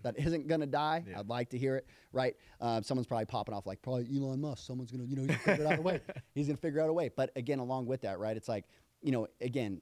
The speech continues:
Speaker 1: you could take Elon Musk, all those guys. Like, again, you know, uh, he can get in a car accident tomorrow, be laying on the side of the road, and yes, i-, money sounds nice, but he could be
Speaker 2: Yeah.
Speaker 1: dead on impact.
Speaker 2: Yeah.
Speaker 1: Now what,
Speaker 2: Dude.
Speaker 1: right?
Speaker 2: Yeah.
Speaker 1: Um,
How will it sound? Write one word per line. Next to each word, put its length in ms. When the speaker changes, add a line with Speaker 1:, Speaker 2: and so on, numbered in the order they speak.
Speaker 1:
you 80
could 140
take 200
Elon 280
Musk, 240
all 100
those 160
guys. 320
Like, 220
again, 380
you 100
know, 220
uh, 100
he 120
can 120
get 140
in 60
a 40
car 260
accident 380
tomorrow, 360
be 140
laying 240
on 80
the 60
side 160
of 80
the 60
road, 340
and 140
yes, 260
i-, 60
money 200
sounds 320
nice, 180
but 100
he 100
could 100
be 60
Speaker 2:
Yeah. 60
Speaker 1:
dead 160
on 160
impact. 460
Speaker 2:
Yeah. 80
Speaker 1:
Now 280
what, 200
Speaker 2:
Dude. 160
Speaker 1:
right? 400
Speaker 2:
Yeah. 60
Speaker 1:
Um, 500